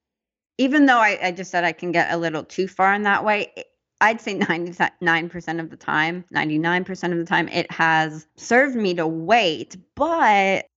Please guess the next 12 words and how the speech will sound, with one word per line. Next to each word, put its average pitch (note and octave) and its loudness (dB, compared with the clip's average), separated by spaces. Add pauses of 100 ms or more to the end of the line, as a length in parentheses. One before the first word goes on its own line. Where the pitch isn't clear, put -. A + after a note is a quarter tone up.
that's G#3+ 2 (160)
not, A3 0 (720)
I'm G3+ 2
not A3+ -2
waiting G#3+ 0
out F3 4
of C#3+ -8
fear. E3+ -4
I'm F3+ 0
waiting F#3 -2
out E3+ 4
of, D#3+ 0